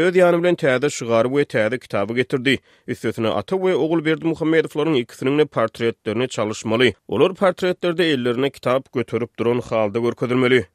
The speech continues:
Kitap prezidentiň kitaby. Ýaşlar watanyň daýanjy. Balkanda bir ýaş mugallim Azatlyk Radiosynyň habarçysy bilen gurrun döşükdi.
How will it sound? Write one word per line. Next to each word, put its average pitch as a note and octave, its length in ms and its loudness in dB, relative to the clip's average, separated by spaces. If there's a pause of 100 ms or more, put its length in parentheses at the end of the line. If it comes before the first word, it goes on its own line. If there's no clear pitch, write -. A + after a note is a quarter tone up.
Kitap D#3 380 -4
prezidentiň G#2+ 560 -4
kitaby. A#2+ 460 0 (340)
Ýaşlar A2+ 640 -2
watanyň G#2 480 -4
daýanjy. G#2 500 0 (180)
Balkanda A2 420 -2
bir G3 60 0
ýaş F#3 320 2
mugallim F#3 280 -2
Azatlyk C3+ 360 -2
Radiosynyň E3 440 0
habarçysy A#2+ 440 -2
bilen C#3+ 160 -2
gurrun C#3 260 -4
döşükdi. C#3+ 420 0